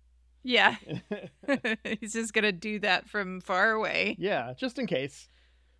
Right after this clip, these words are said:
Speaker 2: You know, uh,
Speaker 1: Mm-hmm.
Speaker 2: there are people who think that, you know, maybe Londo just overthrew the monarchy. Maybe, maybe that's not a great feel, not a great place to have,
Speaker 1: Yeah.
Speaker 2: not the best rep.
Speaker 1: Yeah. It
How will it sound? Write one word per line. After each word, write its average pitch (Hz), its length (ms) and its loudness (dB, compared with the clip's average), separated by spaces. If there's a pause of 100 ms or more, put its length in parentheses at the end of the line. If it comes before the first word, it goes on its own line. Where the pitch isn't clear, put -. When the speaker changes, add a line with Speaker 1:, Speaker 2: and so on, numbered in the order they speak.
(120)
Speaker 2:
You 202 140 -2
know, 170 320 0
uh, 151 160 4
Speaker 1:
Mm-hmm. 156 80 4
Speaker 2:
there 214 120 4
are 202 40 2
people 180 300 -4
who 151 100 -4
think 143 380 -4
that, 139 280 -6
you 156 120 -6
know, 127 180 -6
maybe 143 260 -4
Londo 131 260 -4
just 127 200 -12
overthrew 139 480 -8
the 127 100 -4
monarchy. 131 600 -2
Maybe, 131 460 -4 (280)
maybe 170 160 4
that's 151 200 4
not 135 120 2
a 131 40 -2
great 139 500 -2
feel, 135 600 -2
not 143 140 -8
a 139 40 -12
great 139 360 -4
place 131 320 -2
to 226 100 0
have, 220 240 2
Speaker 1:
Yeah. 190 260 0
Speaker 2:
not 143 180 0
the 165 80 -4
best 127 320 -6
rep. 117 260 -8 (560)
Speaker 1:
Yeah. 220 340 -4 (340)
It - 360 -6